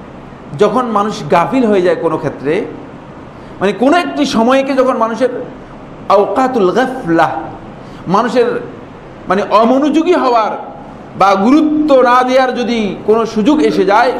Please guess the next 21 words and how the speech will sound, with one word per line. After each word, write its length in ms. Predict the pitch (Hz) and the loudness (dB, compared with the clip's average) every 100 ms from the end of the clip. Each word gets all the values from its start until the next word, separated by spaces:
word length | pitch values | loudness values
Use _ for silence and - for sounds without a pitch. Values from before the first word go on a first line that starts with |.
| - | -2
সময়টাকে, 580 | 214 185 180 175 240 262 - - - - - - - | -2 0 0 0 0 0 -4 -12 -14 -18 -18 -8 0
এই 200 | 403 392 | 2 4
সময়টি 420 | - 302 277 294 | 2 0 0 2
আল্লাহ 220 | 262 240 | 2 2
তাআলার 220 | 233 220 | 2 2
কাছে 200 | 214 214 | 0 -4
গুরুত্বপূর্ণ 440 | 226 208 - 180 175 | -4 -2 0 0 0
হয়ে 160 | 151 | 0
যায়। 140 | 139 - - - - - - - - - - - - - - - - - - | 0 -4 -8 -12 -16 -18 -18 -18 -18 -20 -16 -16 -14 -16 -16 -18 -18 -10 2
এই 160 | 262 | 2
সময়টি 340 | 254 214 220 220 | 2 0 2 2
আল্লাহ 200 | 190 185 | 4 2
রাব্বুল 220 | 170 165 | 0 2
আলামিনের 260 | 165 165 | 2 0
কাছে 200 | 180 180 | -4 -4
সবচেয়ে 520 | 175 392 - 381 277 226 | 0 0 0 -2 -2 0
মর্যাদাপূর্ণ 560 | 208 190 175 170 170 | 0 0 -2 -2 -4
সময়ে 320 | 156 165 165 151 | -6 -2 -2 -2
পরিণত 280 | 147 143 | -4 -2
হয়। 180 | - - - - - - - - - | -4 -4 -6 -12 -16 -16 -18 -18 -4
যেমন 300 | - 196 220 | 0 4 2